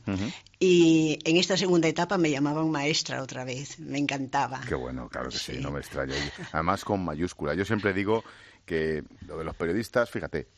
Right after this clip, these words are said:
Speaker 1: decías tú cómo lo hemos pasado en Irak o en Mosul. Vale, pues vamos allí, estamos un ratito, pero los médicos, los policías, los sanitarios, los maestros, los cooperantes, los misioneros, eso sí que es una labor social y no la nuestra.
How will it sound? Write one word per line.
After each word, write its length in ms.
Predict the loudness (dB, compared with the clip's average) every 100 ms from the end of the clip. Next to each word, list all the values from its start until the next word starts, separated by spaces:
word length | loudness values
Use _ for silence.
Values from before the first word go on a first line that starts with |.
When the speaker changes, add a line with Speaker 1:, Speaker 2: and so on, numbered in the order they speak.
| -14
Speaker 1:
decías 340 | -6 -4 -4
tú 160 | -6 -8
cómo 260 | -6 -4
lo 60 | -4
hemos 140 | -4
pasado 320 | -4 -4 -2 -2
en 80 |
Irak 420 | -2 -2 -2 -4 -6
o 60 |
en 60 | -6
Mosul. 460 | -6 -2 0 0 -4 -14 -20 -14 -8
Vale, 240 | -8 -10
pues 120 | -12
vamos 280 | -6 -4 -2
allí, 140 | -2 -2
estamos 360 | -2 -4 -4
un 80 | -4
ratito, 460 | -6 -6 -6 -6 -8 -16 _ _ -6
pero 240 | -2 0
los 320 | 0 -2 -6
médicos, 720 | -8 -6 -6 -8 -10 -12 -12 -12
los 200 | -12 -10
policías, 840 | -10 -8 -10 -8 -8 -8 -10 -12
los 220 | -12 -12
sanitarios, 880 | -10 -10 -12 -6 -4 -4 -6 -12 -12 -6
los 380 | 0 0 0
maestros, 720 | -2 -2 0 -2 -6 -8 -8 -10 -20 -20 _ -20 -20 _ _ -8
los 280 | -2 -2 0
cooperantes, 880 | 2 2 2 2 0 -2 -2 -2 0
los 160 | 0
misioneros, 800 | 0 -2 0 0 2 0 -2 -6 -18 -20 _ _
eso 200 | -4 -4
sí 100 | -2
que 80 | -4
es 100 | -4
una 120 | -2
labor 240 | 0 -2 -4
social 340 | -8 -6 -4
y 80 | -4
no 80 | -6
la 140 | -8
nuestra. 420 | -10 -16 -16 -18